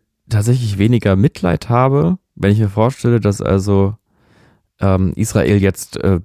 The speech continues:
den ekligen Rückschlag, Schlag durchführt, ähm, wurde ja auch schon begonnen, dabei sterben ja auch Menschen auf der anderen Seite.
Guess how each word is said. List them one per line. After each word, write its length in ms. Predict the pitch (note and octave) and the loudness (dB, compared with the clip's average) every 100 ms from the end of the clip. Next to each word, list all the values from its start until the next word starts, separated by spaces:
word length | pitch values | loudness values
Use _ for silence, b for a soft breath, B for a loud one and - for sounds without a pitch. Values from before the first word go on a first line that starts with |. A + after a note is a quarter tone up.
| _ - | _ -2
den 220 | F#2+ F2+ | 0 2
ekligen 340 | - A2 G2+ | 0 0 0
Rückschlag, 520 | G2 B2 - B2 A2+ - G#2+ | 0 0 0 -2 -2 -4 -6
Schlag 400 | G#2+ G#2+ A#2 G#2 | 0 0 0 -2
durchführt, 560 | A2 B2+ - B2 B2 - - - | 0 0 0 0 0 -2 -12 -12
ähm, 100 | - _ - - - | -12 _ -16 -16 -10
wurde 280 | G2 G2+ A2+ | -4 0 2
ja 60 | E2+ | 0
auch 80 | F#2+ | -2
schon 140 | G2+ | -6
begonnen, 440 | F#2+ F2 B2 C3+ - _ | -4 0 0 -2 -8 _
dabei 320 | - F#2 F2+ F2 | -4 -2 0 -2
sterben 300 | - G2+ A2+ | 0 -2 0
ja 80 | |
auch 80 | D#2 | -2
Menschen 260 | G2 G#2 G#2 | -2 -2 -2
auf 100 | F2+ | -2
der 120 | F2 | -2
anderen 200 | G#2 C3 | 0 0
Seite. 280 | A2+ A2 | 0 -2